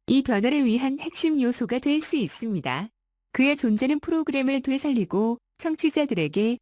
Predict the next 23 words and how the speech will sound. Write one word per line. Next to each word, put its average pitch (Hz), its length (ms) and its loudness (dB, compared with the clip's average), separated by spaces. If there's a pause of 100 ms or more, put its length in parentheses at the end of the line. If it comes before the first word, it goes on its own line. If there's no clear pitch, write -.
새로운 302 400 2
경험과 254 560 2
재미를 262 460 2
선사할 320 420 0
수 302 140 -2
있습니다. 208 640 -2 (420)
하지만 285 560 0 (100)
싱글벙글 294 680 -2
쇼가 320 400 0
종료된 240 500 0
것은 208 540 -4 (160)
많은 233 540 2
아쉬움을 277 500 2
남겼습니다. 220 920 0 (420)
많은 226 280 4
사람들에게 311 640 2
이 277 60 2
프로그램은 320 640 2
삶의 320 480 2
일부였고 214 800 -2 (280)
지난 262 320 2
반세기 226 440 -2
동안 226 500 -2